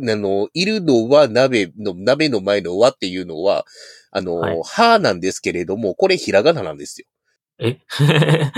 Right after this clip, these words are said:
Speaker 2: そうなんですか？
Speaker 1: <laughs>
Speaker 2: どう見てもカタカナ。
Speaker 1: そう、これひらが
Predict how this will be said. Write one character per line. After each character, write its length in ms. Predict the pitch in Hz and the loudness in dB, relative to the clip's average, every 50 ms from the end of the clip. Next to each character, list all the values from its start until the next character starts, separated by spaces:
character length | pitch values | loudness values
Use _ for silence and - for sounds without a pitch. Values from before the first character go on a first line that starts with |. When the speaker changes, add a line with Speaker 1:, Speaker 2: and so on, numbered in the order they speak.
| 277 - - - - - - | -6 -6 -6 -10 -12 -14 -12
Speaker 2:
そ 300 | - - 196 139 208 202 | -6 -4 0 2 2 2
う 40 | 175 | 4
な 80 | 196 180 | 2 2
ん 80 | 208 | 2
で 160 | - - 214 | 2 2 0
す 40 | 196 | 0
か？ 140 | - - - | -2 -4 -4
Speaker 1:
<laughs> 40 | 101 | 0
Speaker 2:
ど 180 | 131 123 131 | 0 2 2
う 20 | 131 | 0
見 160 | 135 139 135 | -2 -2 0
て 80 | 135 120 | 0 0
も 120 | 101 92 | 0 0
カ 100 | - 190 | 0 0
タ 60 | - - | 0 2
カ 60 | - | 2
ナ。 40 | 208 | 2
Speaker 1:
そ 0 | |
う、 20 | |
こ 60 | 220 | 2
れ 60 | 233 | 2
ひ 120 | 202 175 147 | 0 2 2
ら 140 | 147 139 143 | 2 2 0
が 160 | - - | -2 -8